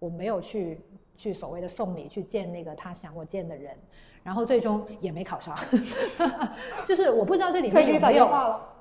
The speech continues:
Speaker 1: 没打电话了这把。就可是我不知道这里面有没有一些我没有去送的这个关系。就
Speaker 2: 同一个专业，不同老师。
Speaker 1: 同一个专业来的，就是我没有再去挂钩这个事情，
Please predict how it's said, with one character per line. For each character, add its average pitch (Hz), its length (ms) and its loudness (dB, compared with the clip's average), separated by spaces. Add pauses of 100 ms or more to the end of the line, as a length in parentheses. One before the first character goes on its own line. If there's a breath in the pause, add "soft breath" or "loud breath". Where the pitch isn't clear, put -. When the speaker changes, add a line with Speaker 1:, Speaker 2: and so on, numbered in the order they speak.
Speaker 1:
没 277 180 2
打 285 120 6
电 214 180 2
话 208 140 2
了 165 100 -4
这 175 140 -8
把。 143 160 -8 (320 soft breath)
就 359 120 2
可 240 80 0
是 370 120 2
我 311 60 4
不 311 120 -2
知 330 80 -4
道 311 100 0
这 302 120 -4
里 214 120 -4
面 226 180 -4
有 175 220 -6
没 208 60 -8
有 262 140 -4
一 190 100 -4
些 214 340 -4 (600)
我 190 180 -4
没 185 220 -2
有 277 100 4
去 285 180 -2
送 311 320 0
的 185 160 -4
这 208 140 -8
个 196 100 -8
关 226 300 -6
系。 247 320 -8 (260)
就 285 120 2
Speaker 2:
同 240 100 8
一 262 100 2
个 247 80 0
专 254 300 -4
业， 254 180 -4 (220)
不 262 80 -4
同 208 220 -6
老 214 160 -8
师。 240 420 -14
Speaker 1:
同 202 100 -4
一 202 60 0
个 202 80 -2
专 185 180 -8
业 180 140 -10
来 - 140 -16
的， 214 80 -20 (260)
就 247 140 -4
是 220 280 -2 (220 loud breath)
我 202 100 2
没 240 180 0
有 196 260 -2
再 247 160 -4
去 247 120 -4
挂 233 280 0
钩 294 180 2
这 285 140 0
个 185 100 -6
事 175 180 -10
情， 170 220 -18